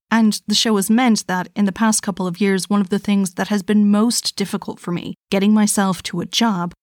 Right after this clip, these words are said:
I haven't had to worry about. And in fact, my job is something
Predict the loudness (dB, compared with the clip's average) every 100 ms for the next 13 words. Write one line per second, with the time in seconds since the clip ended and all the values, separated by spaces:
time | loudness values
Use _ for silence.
0 | -2 0 2 0 -2 -6 -6 -6 -6 -10
1 | -12 -14 -16 _ 2 4 2 0 0 0
2 | -2 -2 -4 -12 -2 0 2 -2 0 2
3 | 2 0 -2 -2 -2 0 0 0 -2 -2